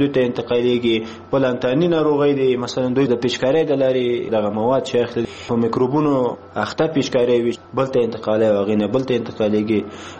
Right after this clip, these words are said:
پیودرمي یا مرداردانې دي چې دوی ته انتقالیږي. کوم ساحه کې چې پیچکاري کوي، دې ته موږ ایکیموسیس وایو، یا د جلد هغه کوم برخه کې چې زرقي مواد وي اخلي، هغه کاهش د وینې سره مخامخ کیږي، او په هغه ساحه کې یو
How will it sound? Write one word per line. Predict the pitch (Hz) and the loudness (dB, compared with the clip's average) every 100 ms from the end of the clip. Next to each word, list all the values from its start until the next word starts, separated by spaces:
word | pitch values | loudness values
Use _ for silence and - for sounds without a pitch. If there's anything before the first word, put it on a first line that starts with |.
| - | -6
پیودرمي | - 151 143 147 156 190 185 | 0 2 2 2 2 2 4
یا | 170 | 4
مرداردانې | 143 139 135 131 131 135 185 180 | 2 2 0 -2 0 0 0 0
دي | |
چې | 175 156 | 0 0
دوی | 160 | 0
ته | 156 | 2
انتقالیږي. | 147 139 - 143 135 135 135 131 127 123 117 - - - - | 0 -2 -2 0 2 2 0 2 2 2 0 -4 -16 -16 -10
کوم | - 147 | -4 -2
ساحه | 139 139 151 | 0 -2 -2
کې | 135 | -4
چې | 123 | -4
پیچکاري | 123 - 123 165 | -4 0 2 2
کوي، | 160 151 143 - - - | 0 0 -2 -8 -16 -4
دې | 147 | 0
ته | 143 | 0
موږ | 139 135 | 0 0
ایکیموسیس | 123 131 143 175 165 143 | 0 2 2 2 0 -2
وایو، | 143 131 | 0 2
یا | 123 | 4
د | 120 123 | 2 2
جلد | 160 156 | 2 2
هغه | 135 120 117 113 110 104 - - | 0 0 0 0 0 -4 -8 -4
کوم | 156 143 | -2 2
برخه | 151 143 | 0 0
کې | 135 123 | -4 -4
چې | 123 | 0
زرقي | 123 - 156 139 | 0 0 0 2
مواد | 143 156 147 | 2 2 2
وي | 139 | 0
اخلي، | 131 139 127 | 0 -2 0
هغه | 120 117 113 - - | 0 0 -2 -10 -4
کاهش | 113 123 135 | 0 0 0
د | 127 | 2
وینې | 123 165 147 | 4 2 2
سره | 143 131 | 0 0
مخامخ | 123 127 123 - | -2 -2 -2 -2
کیږي، | 123 120 120 117 107 | -2 0 0 0 0
او | 107 104 101 101 95 98 - - - | 0 2 2 2 0 -2 -12 -14 -2
په | 135 | 0
هغه | 123 | 0
ساحه | 117 120 165 | 0 2 2
کې | 165 | 2
یو | 143 | 0